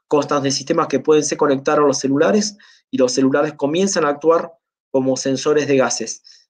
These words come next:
Entonces, usted puede entrar actualmente a un lugar que esté con mucha cantidad de personas por cuenta del covid. Usted sabe que tiene que tener un distanciamiento. Más, si usted tiene un detector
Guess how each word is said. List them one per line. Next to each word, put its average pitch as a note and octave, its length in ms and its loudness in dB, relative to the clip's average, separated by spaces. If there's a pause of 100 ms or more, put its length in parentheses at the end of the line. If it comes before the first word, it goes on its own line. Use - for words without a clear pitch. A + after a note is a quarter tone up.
Entonces, C3 380 0
usted D#3 260 0
puede D#3 320 4
entrar D3 460 -2 (440)
actualmente D3 640 -2
a A2 80 -8
un C#3+ 200 2
lugar D3 260 4
que C3+ 120 -6
esté C#3+ 520 -2 (140)
con B2 680 0
mucha F#3 440 2
cantidad C#3+ 380 0
de C#3+ 80 0
personas D#3+ 560 2 (320)
por A#2+ 140 -2
cuenta C#3+ 260 0
del C#3 140 4
covid. D3+ 380 0 (380)
Usted - 200 -12
sabe C3+ 240 2
que C3+ 80 -2
tiene C#3 180 -4
que C#3 60 0
tener C#3 180 -2
un C#3 80 -2
distanciamiento. E3+ 800 -2 (420)
Más, - 340 -2 (200)
si - 140 -4
usted B2+ 240 0
tiene F3+ 200 2
un E3+ 100 0
detector D#3 640 2